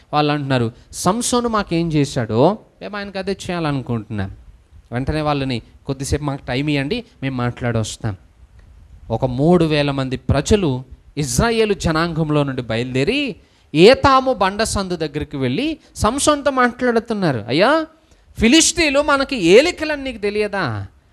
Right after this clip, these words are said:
అసలు నువ్వేం చేస్తున్నావు? ఏం ప్రవర్తన కలిగి ఉన్నావు? ఎలాంటి పరిస్థితిని మన మీదకి తీసుకుని వస్తా ఉన్నావు? అసలు ఫిలిస్తీన్ల జోలికి ఎందుకు పోయావు?" అన్నీ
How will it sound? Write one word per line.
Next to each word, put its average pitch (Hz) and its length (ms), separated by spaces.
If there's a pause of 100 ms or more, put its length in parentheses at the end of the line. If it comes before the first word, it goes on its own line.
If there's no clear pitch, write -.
అసలు 254 160
నువ్వేం 240 320
చేస్తున్నావు? 269 680 (240)
ఏం 262 220
ప్రవర్తన 311 500
కలిగి 294 280
ఉన్నావు? 233 380 (200)
ఎలాంటి 302 400
పరిస్థితిని 330 600
మన 330 160
మీదకి 285 300
తీసుకుని 247 400
వస్తా 214 300
ఉన్నావు? 226 280 (200)
అసలు 349 260
ఫిలిస్తీన్ల 330 600
జోలికి 349 360
ఎందుకు 349 220
పోయావు?" 311 580 (480)
అన్నీ 226 720